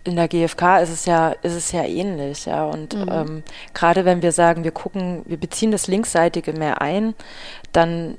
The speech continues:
Speaker 1: dann hilft das total, wenn wir irgendwie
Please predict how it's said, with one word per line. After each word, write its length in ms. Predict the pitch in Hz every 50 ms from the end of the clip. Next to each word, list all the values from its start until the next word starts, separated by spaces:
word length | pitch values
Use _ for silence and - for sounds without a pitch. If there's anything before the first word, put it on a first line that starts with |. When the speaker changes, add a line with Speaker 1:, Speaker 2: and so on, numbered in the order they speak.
| - -
Speaker 1:
dann 160 | 175 170 165
hilft 300 | 170 185 208 208 - -
das 160 | 180 - -
total, 680 | - - - - - - 151 147 160 170 180 185 190 190 - - - - - - - - - -
wenn 440 | - 180 170 170 170 175 170 156 143
wir 300 | 165 170 165 165 160 - -
irgendwie 520 | 156 170 175 185 175 170 156 151 156